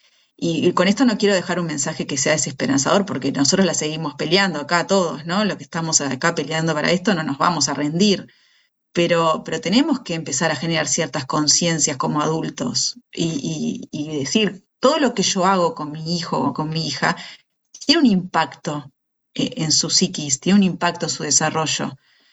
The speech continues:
Entonces, empezar a pensar, ¿qué estoy haciendo cuando lo expongo en un video en redes sociales cuando, y, y le,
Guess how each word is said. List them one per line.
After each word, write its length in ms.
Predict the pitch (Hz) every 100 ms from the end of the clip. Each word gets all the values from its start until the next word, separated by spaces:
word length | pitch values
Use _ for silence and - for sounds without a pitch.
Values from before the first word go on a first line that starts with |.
| _ -
Entonces, 760 | 143 139 170 214 190 - - _ _ - -
empezar 440 | 165 - 233 262
a 120 | 190
pensar, 640 | 160 151 - 175 160 - -
¿qué 100 | 190
estoy 280 | 185 220
haciendo 720 | 180 - - 170 160 147 143 139
cuando 240 | 160 156
lo 100 | 151
expongo 800 | 147 - 185 175 170 175 175 - _ _ _ -
en 200 | 170 175
un 120 | 180
video 520 | 170 160 175 175 170
en 80 | 165
redes 240 | 165 160
sociales 560 | 139 139 190 185 160 139
cuando, 240 | - -
y, 40 | -
y 300 | - - -
le, 180 | -